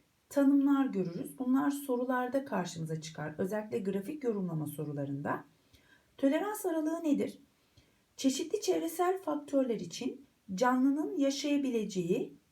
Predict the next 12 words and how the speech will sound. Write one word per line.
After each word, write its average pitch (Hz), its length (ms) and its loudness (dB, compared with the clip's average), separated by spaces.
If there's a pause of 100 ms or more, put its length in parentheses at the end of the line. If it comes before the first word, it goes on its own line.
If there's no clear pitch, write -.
(100)
belirli 262 720 2
aralık 165 500 0 (220)
bulunur. 156 500 -4 (420)
Bu 294 240 0
aralığa 190 600 2 (360)
tolerans 233 640 2
ya 247 120 2
da 320 60 -2
hoşgörü 240 560 0
aralığı 156 540 -4
denir. 143 380 -10 (840)
Örneğin 320 600 2